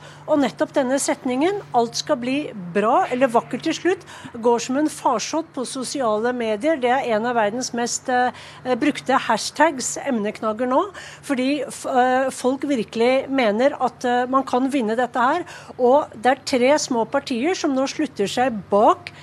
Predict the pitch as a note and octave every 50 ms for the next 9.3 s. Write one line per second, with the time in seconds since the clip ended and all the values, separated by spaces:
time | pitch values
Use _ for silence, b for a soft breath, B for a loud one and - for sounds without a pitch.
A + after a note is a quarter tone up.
0 | B B B - C4+ B3 A#3+ A#3+ B3 B3 A#3+ A#3 G#3+ A3 A#3 D4+ G4 G#4 - -
1 | A3 - - - A3+ G#3+ A3 C#4 - - C#4 D4+ G4 A4 B B B B B B
2 | - C#4+ B3+ A#3+ B3+ C#4+ D4 - - C#4+ C#4+ D#4 - - A#3 A3 A#3 B3+ C#4 D4
3 | B3+ G#3+ G#3 B3+ - - A#3 B3+ C4 C4 D4 B3 F#3+ A3+ C4+ C4+ - - B3 A3
4 | A#3 - - C#4+ C#4 - - - A3+ A3 G#3+ F#3+ - - D4+ D#4 - - - D4
5 | B3 A3+ C4 E4+ F#4+ F4+ B B B B B B C#4+ C#4+ A3+ A#3+ B3+ D4+ D#4+ -
6 | - - - D4 D#4 E4+ E4 E4+ D4 B3+ A3+ A#3+ D4 E4 - - - - - -
7 | - B3 A#3+ A3 G#3+ A3 A3+ C#4 D4+ D4 - C#4+ A#3 A3+ C4 E4+ F#4+ F4+ B B
8 | B B B B C#4+ C4+ B3 G#3 A3+ A3+ - - C4 C4 A#3+ A3 G#3 F#3+ F#3 -
9 | - - A#3+ B3 C4 C4